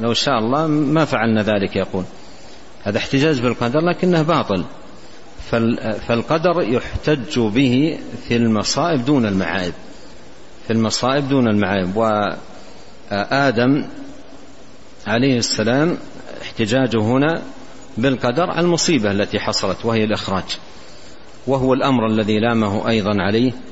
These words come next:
آه، عليه موسى عليه السلام. ولهذا قال نبينا عليه الصلاة والسلام: "فحج آدم موسى عليه السلام". فحج آدم موسى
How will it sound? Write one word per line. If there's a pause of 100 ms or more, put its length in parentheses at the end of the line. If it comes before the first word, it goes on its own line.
(440)
آه، (640)
عليه
موسى
عليه
السلام. (160)
ولهذا
قال
نبينا
عليه
الصلاة
والسلام:
"فحج (140)
آدم (720)
موسى
عليه
السلام". (460)
فحج
آدم
موسى